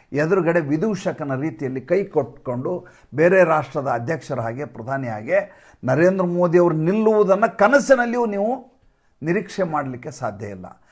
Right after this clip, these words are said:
ನರೇಂದ್ರ ಮೋದಿ ಅವರ ರಾಜಕೀಯ ಜೀವನವನ್ನು ನೀವು ಗಮನಿಸ್ತಾ ಬಂದರೆ ಯಾವ ಹಂತದಲ್ಲಿಯೂ ಕೂಡ ಆತ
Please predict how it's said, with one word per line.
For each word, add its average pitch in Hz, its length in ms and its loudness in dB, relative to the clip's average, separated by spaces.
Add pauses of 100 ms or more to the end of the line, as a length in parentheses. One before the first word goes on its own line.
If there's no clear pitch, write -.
(360)
ನರೇಂದ್ರ 180 340 2
ಮೋದಿ 180 300 2
ಅವರ 165 320 4
ರಾಜಕೀಯ 170 500 -2
ಜೀವನವನ್ನು 156 560 -2
ನೀವು 139 200 -8
ಗಮನಿಸ್ತಾ 151 440 -6
ಬಂದರೆ 143 600 2 (200)
ಯಾವ 196 340 10
ಹಂತದಲ್ಲಿಯೂ 202 800 4
ಕೂಡ 170 320 0
ಆತ 131 260 2